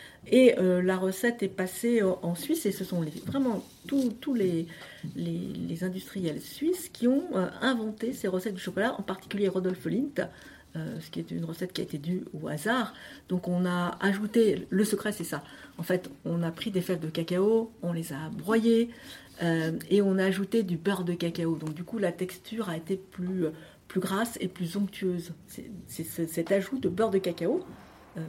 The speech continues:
extérieur, donc aux fèves. Euh, y a, vous avez du beurre de cacao dans les fèves.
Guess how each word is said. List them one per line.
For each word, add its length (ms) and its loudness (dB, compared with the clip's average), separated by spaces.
extérieur, 480 2
donc 180 -2
aux 40 -8
fèves. 260 -2
Euh, 160 0
y 120 -4
a, 40 -4
vous 160 -4
avez 80 2
du 80 -4
beurre 140 -2
de 80 -6
cacao 300 -6
dans 120 -8
les 80 -8
fèves. 240 0